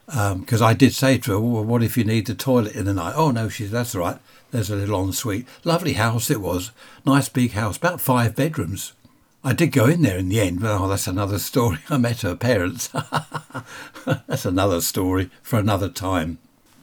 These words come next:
We had this arrangement in the end. I'd wander up to the pub,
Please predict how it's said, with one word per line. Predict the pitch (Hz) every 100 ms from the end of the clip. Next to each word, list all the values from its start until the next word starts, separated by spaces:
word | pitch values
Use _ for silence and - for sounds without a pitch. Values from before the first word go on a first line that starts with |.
| _
We | 196 131 127 147
had | 110 123 107
this | 123 -
arrangement | 127 117 143 170 104 98 107
in | 104 101
the | 95
end. | 87 127
I'd | 127 120 117 - - - _
wander | 127 117 101 98 101 - -
up | 113 117
to | 120
the | 104
pub, | 92 113 101 127